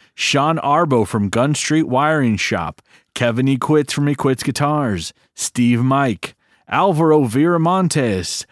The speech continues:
Co Schneider from the Flippin' Flippers podcast, Brett Alexander, Dicker from Fat Foot Effects,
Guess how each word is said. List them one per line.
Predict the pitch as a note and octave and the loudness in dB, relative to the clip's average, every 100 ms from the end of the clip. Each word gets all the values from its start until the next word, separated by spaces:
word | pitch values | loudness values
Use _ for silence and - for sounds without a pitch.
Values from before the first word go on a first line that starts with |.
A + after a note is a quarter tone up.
| _ _ _ | _ _ _
Co | - A#2+ B2+ | -6 0 0
Schneider | - C#3 D3 D#3+ C#3 | 0 0 0 0 0
from | C#3+ C#3 | -2 -2
the | |
Flippin' | C#3+ A#2+ A#2 B2+ | 0 -2 -2 -2
Flippers | A#2 C#3 C3+ C3 | -2 -2 -2 -4
podcast, | - C#3+ D3+ - A#2 F#2 E2 - - _ - - - | -4 -4 -4 -2 -4 -4 -6 -12 -14 _ -20 -20 -16
Brett | - A#2+ C#3+ - - | -4 -2 -2 -6 -4
Alexander, | A#2 C#3 A#2+ G#2 B2+ D3 B2 G#2 E2 E2+ | -2 0 -2 0 0 2 2 2 -2 -6
Dicker | F#2+ D3+ E3 D3+ B2+ A2 | -4 -2 0 0 0 0
from | - A#2 G2 | -2 -2 -2
Fat | - C3+ D3 - | -2 -2 -2 -4
Foot | - C#3+ | -2 0
Effects, | D3+ - - C#3 A#2+ - - - - | 0 -2 -4 -2 -2 -6 -10 -8 -8